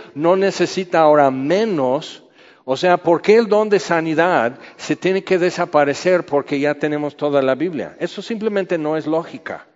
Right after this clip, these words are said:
No están usando lógica. Están usando argumentos, pero no están usando lógica.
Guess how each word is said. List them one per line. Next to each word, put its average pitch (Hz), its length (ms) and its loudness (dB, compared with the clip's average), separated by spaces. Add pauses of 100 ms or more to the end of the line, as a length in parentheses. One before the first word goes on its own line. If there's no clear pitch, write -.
(360)
No 143 120 -4
están 185 300 -4
usando 175 380 -2
lógica. 143 520 -4 (260)
Están 127 260 -4
usando 196 460 0
argumentos, 147 600 -2
pero 117 220 -4
no 123 180 -6
están 135 280 -6
usando 113 440 -8
lógica. 127 600 -6